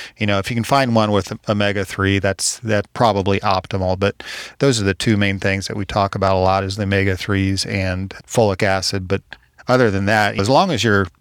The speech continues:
most generally, we're not in sub-Saharan Africa where sometimes patients and people aren't getting the appropriate nutritions. But most generally, if you're eating a, a normal, decent diet in America, you're gonna have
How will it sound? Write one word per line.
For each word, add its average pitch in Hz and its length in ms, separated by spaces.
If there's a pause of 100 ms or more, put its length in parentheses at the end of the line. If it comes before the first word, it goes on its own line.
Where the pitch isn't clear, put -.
(160)
most 131 360
generally, 101 440
we're 101 160
not 101 220
in 95 280
sub-Saharan 101 680
Africa 101 540
where 101 140
sometimes 101 760 (120)
patients - 560
and 101 340
people 107 300
aren't 101 180
getting 101 300
the 98 240 (420)
appropriate 104 720
nutritions. 104 560
But 104 160
most 127 200
generally, 107 440
if 95 100
you're 113 100
eating 113 280
a, 98 80 (120)
a 107 280
normal, 113 520
decent 101 680 (520)
diet 104 380
in 104 60
America, 101 480
you're 101 120
gonna 101 220
have 101 380